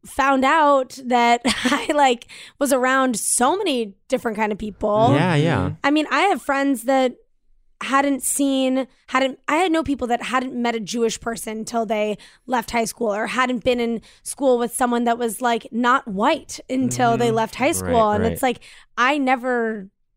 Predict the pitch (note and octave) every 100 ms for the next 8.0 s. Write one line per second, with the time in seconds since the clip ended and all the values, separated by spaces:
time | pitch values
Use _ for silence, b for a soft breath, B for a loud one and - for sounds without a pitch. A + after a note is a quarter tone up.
0 | _ _ _ _ _ _ _ A#3 C#4+ D4
1 | B3+ - - A#3 A#3 C#4+ D4+ E4+ C#4 B3+
2 | B3 A3+ G#3 F#3+ - A#3 B3+ E4+ C#4+ A#3+
3 | C#4 A3+ F3 A#3 - B3 A#3 - - A#3+
4 | - A#3+ A3 G#3+ C3 A#2+ A#2+ A#2+ B3+ A#3
5 | F#3 A#3 A#3+ - - - b b b _
6 | - C#4+ B3 A3 A#3+ A#3 A#3+ A#3 G#3 G#3
7 | - A3+ - A#3 A3 A3+ F4 F#4 F#2+